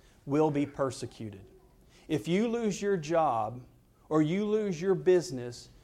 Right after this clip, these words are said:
because you're persecuted for the name of Christ,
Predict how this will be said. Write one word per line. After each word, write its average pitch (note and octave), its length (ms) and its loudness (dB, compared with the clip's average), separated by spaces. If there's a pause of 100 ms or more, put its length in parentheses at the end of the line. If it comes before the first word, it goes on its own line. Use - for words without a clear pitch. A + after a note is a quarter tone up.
(120)
because D3+ 420 0
you're F3 140 6
persecuted F#3 800 -2
for E3 140 -6
the D3+ 60 -6
name D3+ 220 -4
of C3 120 -8
Christ, E3+ 480 -6